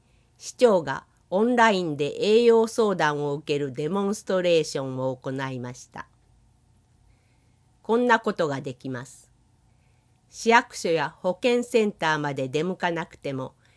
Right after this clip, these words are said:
身近な場所で気軽に健康相談ができる。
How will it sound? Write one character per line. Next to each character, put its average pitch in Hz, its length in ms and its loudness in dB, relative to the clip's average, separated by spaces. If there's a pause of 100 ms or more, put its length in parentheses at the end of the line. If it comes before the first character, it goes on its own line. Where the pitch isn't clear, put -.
(280)
身 160 120 -8
近 226 280 -2
な 208 140 0
場 185 140 0
所 170 160 -4
で 156 260 -4
気 170 160 -8
軽 214 280 2
に 196 120 0
健 180 380 -2
康 175 260 0
相 151 260 -2
談 127 240 -8
が 123 120 -6
で 123 160 -10
き - 160 -12
る。 113 140 -18